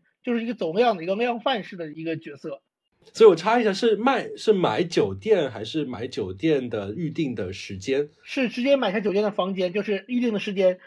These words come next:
Speaker 1: 比如今天到明天两天一晚，这个酒店就是直接被这个B to B的经销商买掉了。那B to B可能会把这酒店卖给，比如说差旅公司，可能会卖给说可能一些大的集团，它本身就会有一，需要有，有一些酒店的存，存储嘛，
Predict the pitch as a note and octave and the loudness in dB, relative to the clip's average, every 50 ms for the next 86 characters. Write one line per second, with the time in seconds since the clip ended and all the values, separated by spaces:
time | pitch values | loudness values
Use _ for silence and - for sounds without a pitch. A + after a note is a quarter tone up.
0 | - _ - F#3 F#3 G3+ F#3 - - B3+ C4 C4+ G3 C4 B3 A#3+ C4+ A#3+ G3+ F3+ | -20 _ 0 2 2 2 0 -2 -4 -4 -2 2 2 4 4 6 6 4 4 2
1 | F#3+ A3 G#3 A#3 G3+ F#3+ F#3 F3+ - - F3 E3 D#3+ G3 G#3+ A#3 A#3+ A3+ F#3+ E3+ | 0 -2 -2 -2 -2 -2 -4 -6 -8 -8 -8 -6 -4 -4 -2 -2 0 0 0 -2
2 | D3 - _ _ _ _ _ _ - A#3 A3+ G#3 G3 - F3 E3 F#3 F#3+ F3+ E3 | -2 -6 _ _ _ _ _ _ -2 0 0 2 0 0 -2 0 0 0 0 0
3 | F#3+ E3+ F#3 D#3+ - F3+ F3+ F#3+ F#3+ F#3 G#3+ G3 F3+ D#3 F3+ E3 E3+ D#3+ F3 G3+ | -2 -4 -4 -6 -6 -2 0 0 0 2 2 0 0 0 -2 -2 -2 -2 -2 -4
4 | E3 E3+ G3 G3 G3+ G3 E3+ E3+ D#3+ D#3+ - - G3 E3+ F#3+ F3+ F3 - F3+ F3+ | -4 -4 -4 -2 -2 0 0 0 0 0 -2 -6 -4 0 0 2 4 2 2 2
5 | E3 D3+ D#3 D#3+ D3+ D3 C#3 C3+ - _ _ _ _ - - - _ _ - B3 | 0 -4 -6 -6 -6 -6 -6 -8 -14 _ _ _ _ -20 -20 -20 _ _ 0 2
6 | A#3 D4 B3 C#4 C4+ D4 C#4+ A#3 - G3 E3+ F#3 F#3+ C4+ C4 A3 E3+ D#3+ F#3 G3+ | 4 4 4 4 6 4 4 2 0 -2 -2 0 0 2 4 4 4 4 2 0
7 | F3+ F3+ D#3+ F3+ F3+ G3 A3 A3 G3 F3 E3 D#3 D3+ E3 D3+ C#3 E3+ E3 - A#3 | 0 2 2 2 4 4 4 2 2 2 0 -2 -4 -6 -6 -6 -6 0 4 4
8 | A#3 G#3 F3 D#3+ F3+ F#3 F3+ - A#3 A3+ A#3 A#3 _ _ _ _ _ _ _ _ | 4 4 4 2 -2 -4 -4 -4 -6 -6 -6 -6 _ _ _ _ _ _ _ _
9 | _ - F3 F3 F#3+ F#3 A#3+ A#3+ A#3+ A#3+ A#3 G3+ E3+ F3 D#3 C#3 - - F#3+ F#3+ | _ -6 -2 -2 2 2 2 2 2 2 0 0 -2 -4 -4 -6 -4 -2 -2 -2
10 | F3+ - E3 D#3 E3 F3 E3 - _ - A3+ G#3+ - A3+ A3 A#3 A#3+ G#3+ F3 D#3+ | -2 -4 -4 -6 -6 -8 -10 -14 _ -12 -4 -2 0 0 2 4 4 4 4 2
11 | G3 G3+ G3 - F3 E3 F#3 G#3 F3+ F3+ D#3+ D3+ G#3 A3+ A#3+ A3 A#3 G#3+ E3 D#3 | -4 -6 -4 -2 -2 0 0 -2 -2 -2 -4 -4 -4 -2 -2 -2 -2 -2 -4 -4
12 | E3 F#3+ G#3 - - A3 A3 G3+ F#3+ F#3+ G3+ G#3 G3+ G3 F3+ E3+ E3+ D#3+ G#3 G3 | -8 -12 -14 -10 0 2 2 2 2 0 -6 -12 -12 -10 -8 -8 -6 -6 -6 -6
13 | - E3+ D3 F3 G3 F#3 E3+ E3 D#3 - - D#3+ D3+ D3 - E3+ F3+ F3 F3+ D3 | -6 -6 -2 0 0 0 0 -2 -6 -8 -10 -12 -12 -10 -8 -8 -8 -6 -8 -8
14 | C#3+ C3 | -10 -12